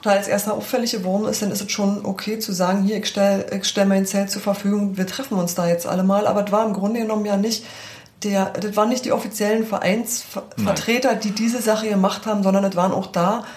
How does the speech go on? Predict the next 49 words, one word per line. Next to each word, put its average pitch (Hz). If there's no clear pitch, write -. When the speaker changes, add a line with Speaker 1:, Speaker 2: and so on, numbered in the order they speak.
Speaker 1:
ganz 185
klar 202
die 196
Fans, 214
die 196
das 185
gemacht 175
haben 214
und 208
die -
andere 233
Fans 220
zu 208
sich 202
eingeladen 202
und 202
dort 185
getroffen 196
haben. 185
Und 185
das -
sollte 190
woanders 196
genauso 185
möglich 170
sein. 170
Speaker 2:
Ich -
muss 104
ja 113
sagen, 101
also 95
die 101
Unterstützung 104
vom 104
Verein 110
gestern 110
war, 90
äh, 87
groß. 95
Speaker 1:
Brauchst 185
du 220
auch, 220
sonst 196
geht's 175
nicht. 175
Speaker 2:
Ähm, 90
also 90
alles, 107
ich, -